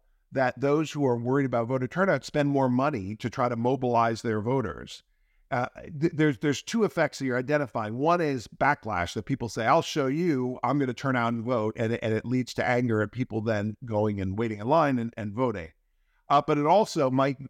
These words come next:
lead to, say, voter protection groups having to spend a lot of money to try to get their people out. And, and that's, that's not a good effect. I mean, that's something that is a real cost of,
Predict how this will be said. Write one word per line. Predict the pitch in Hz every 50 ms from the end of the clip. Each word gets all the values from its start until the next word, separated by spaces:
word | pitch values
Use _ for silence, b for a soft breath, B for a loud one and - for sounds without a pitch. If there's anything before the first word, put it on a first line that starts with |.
| _ _ -
lead | 139 131 135 131 131 123 120 -
to, | - 127 120 117 113 113 113 113 - -
say, | - 135 123 117 110 110 110 107 - -
voter | 127 113 123 127 127 123 117
protection | 104 - 113 131 131 120 - 127 123
groups | 107 110 107 95 -
having | - 120 120 117
to | 110
spend | - - 131 123 120
a |
lot | 117 117 110
of | 107 107
money | 110 117 120 123 117
to | 107 110 98
try | - - 110 107
to | 101
get | 98 98 117 120 - _ _
their | - 113 101 104 104 101 - _ _ _ _ -
people | - 160 139 - 101 - -
out. | 131 151 156 123 87 85 - _ _ _ _ _ _ _ _ _ -
And, | 131 127 123 120 123 120 123 127 -
and | 147 135 151
that's, | 196 208 190 - - - - _ -
that's | 143 160 170 165 - - - - - - - - _ -
not | 151 139 151 165 160 151
a | 135 127
good | 123 120 147 147 131
effect. | - - 185 190 135 90 90 -
I | - 110
mean, | 123 127
that's | 131 131 135 131 - -
something | 143 131 113 - 123 120 120
that | 117 110 110
is | 117 113 107 117
a |
real | 113 120 120 107
cost | - - - 123 127 127 123 - - -
of, | 110 107 107 101 98 98 -